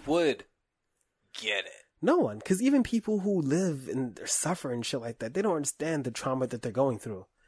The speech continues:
Speaker 2: You know, it's just different types of not getting it. You know what I mean?
Speaker 1: Mm.
Speaker 2: So, you know, so, like,
Speaker 1: Degrees of separation from your trauma allow you to
Speaker 2: Yeah.
Speaker 1: take that kind of third
Speaker 2: Even
Speaker 1: party
Speaker 2: Kamala
Speaker 1: seat.
Speaker 2: Harris, you see,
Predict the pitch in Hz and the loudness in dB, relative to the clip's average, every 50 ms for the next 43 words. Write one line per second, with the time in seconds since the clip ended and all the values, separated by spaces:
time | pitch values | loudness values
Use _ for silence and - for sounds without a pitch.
0 | _ _ - 143 160 131 151 151 170 170 143 123 160 151 - 151 135 - - 131 | _ _ 0 0 2 2 2 2 0 0 0 2 0 0 0 0 -2 0 -2 -2
1 | - - 131 120 110 104 - 123 123 120 98 80 80 - - - 120 127 139 135 | 0 -2 -2 -2 -4 -4 -4 -2 -2 -2 -4 -8 -12 -18 -12 -8 -4 -2 0 0
2 | 139 139 143 143 147 147 147 147 - - 208 208 95 92 90 - - - 120 143 | 0 -2 -4 -4 -6 -6 -8 -10 -12 -14 -14 -14 -14 -14 -14 -16 -10 -4 -2 0
3 | 147 143 139 131 - _ _ _ _ _ _ - - - - 170 156 139 123 110 | 0 0 0 -2 -4 _ _ _ _ _ _ -20 -10 -6 -4 -2 0 0 -2 -2
4 | 110 110 104 101 101 - - - 110 98 - - 101 98 95 98 95 - - 101 | -4 -6 -6 -8 -6 -4 -2 0 0 0 -2 -4 -6 -6 -6 -4 -4 -4 -4 -6
5 | 95 - - 117 104 101 104 104 98 92 - - 110 98 92 90 92 92 90 85 | -8 -10 -6 -4 -4 -4 -4 -6 -8 -8 -4 -2 -2 -2 -2 -2 -4 -4 -4 -2
6 | 69 76 98 95 92 87 87 90 90 92 - - - 262 330 311 - - _ _ | -2 -4 -4 -4 -4 -6 -8 -8 -10 -12 -10 -6 -4 -4 -4 -4 -6 -12 _ _
7 | _ _ _ - - - 104 98 90 - - 95 92 - - 104 98 92 92 92 | _ _ _ -18 -12 -10 -8 -8 -8 -8 -8 -8 -8 -8 -8 -10 -10 -10 -8 -10
8 | 90 92 - - - _ _ _ _ _ _ _ - - 113 214 269 320 339 - | -12 -12 -14 -16 -18 _ _ _ _ _ _ _ -4 0 2 4 4 4 4 4
9 | - 302 302 311 302 294 285 - 302 320 311 269 196 - - 208 - - - 233 | 6 6 8 8 8 6 4 2 0 0 0 0 -2 -2 -4 -6 -6 -4 -4 -6
10 | 220 | -6